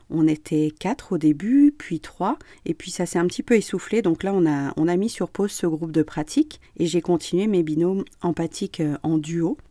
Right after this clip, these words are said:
donc avec trois, trois femmes formidables. Donc, euh, je les salue aussi, Anne, Magali et Audrey. On se voit à peu près toutes les semaines,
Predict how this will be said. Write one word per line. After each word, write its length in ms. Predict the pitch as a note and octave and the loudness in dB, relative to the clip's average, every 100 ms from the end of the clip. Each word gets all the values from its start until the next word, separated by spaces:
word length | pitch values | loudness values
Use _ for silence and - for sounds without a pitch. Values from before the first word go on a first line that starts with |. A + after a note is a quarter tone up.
| - | -8
donc 200 | D3+ D3+ | -6 -4
avec 240 | D3 C#3+ | -4 -6
trois, 560 | - - F#3 F3+ D3 C3 | -8 -4 -2 0 -2 -6
trois 240 | - F#3+ | -2 -2
femmes 240 | F#3 G3+ G3 | 2 2 2
formidables. 600 | G3 E3+ D#3 D#3 F#3+ D#3+ | 2 2 2 0 -2 0
Donc, 240 | D#3+ D#3 | 0 0
euh, 80 | B2+ | -4
je 220 | C#3 F#3 | -4 -2
les 160 | G3 E3+ | 0 0
salue 320 | - D3 E3+ | -2 -4 -4
aussi, 340 | D#3 - F#3+ - - - - | -6 -8 -12 -12 -18 -20 -8
Anne, 240 | E3 E3 D#3+ | -2 2 4
Magali 560 | D#3+ D3+ D3+ D3+ C#3 - | 4 2 2 0 -4 2
et 140 | F#3 | 4
Audrey. 400 | F3 D#3+ D3+ G3 - - - - | 4 2 0 -6 -8 -20 -20 -10
On 120 | - D#3 | -4 -2
se 140 | - | -2
voit 260 | D3+ E3+ E3 | -2 0 -2
à 60 | |
peu 140 | - E3+ | 0 -2
près 200 | - D4 | 0 0
toutes 240 | B3+ - | 0 0
les 80 | F3 | -2
semaines, 480 | - D#3+ D#3+ B3+ | 0 0 4 2